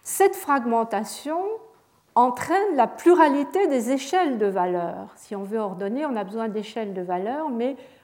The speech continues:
on s'aperçoit qu'on a une pluralité des échelles de valeur au niveau mondial. Ça n'empêche pas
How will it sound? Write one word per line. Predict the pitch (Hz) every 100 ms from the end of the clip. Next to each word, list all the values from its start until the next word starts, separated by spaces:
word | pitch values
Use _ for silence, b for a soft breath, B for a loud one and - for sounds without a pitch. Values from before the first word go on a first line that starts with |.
| B 220
on |
s'aperçoit | 208 208 214 208 - 320 320
qu'on | 233 220
a | 233
une | 220
pluralité | - 294 277 247 247 285
des | 185 185 180
échelles | 185 208 196
de | 180
valeur | 170 165 185 214 240
au | 190
niveau | 180 185 214
mondial. | 196 175 175 185 196 202 B B B B B
Ça | -
n'empêche | 392 381 359 294 -
pas | - 247 196 175 - -